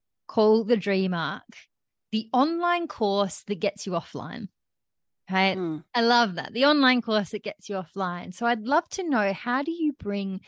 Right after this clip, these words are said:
Speaker 1: the dream arc into your everyday life, and how has it helped you get off technology possibly and more into your life?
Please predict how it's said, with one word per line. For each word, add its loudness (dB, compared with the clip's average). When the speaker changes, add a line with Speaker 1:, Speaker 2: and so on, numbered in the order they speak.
Speaker 1:
the -2
dream 2
arc -4
into 0
your 0
everyday -2
life, -10
and 2
how 2
has 0
it -4
helped -4
you -2
get -2
off -2
technology -2
possibly -10
and 0
more 2
into 4
your -4
life? -6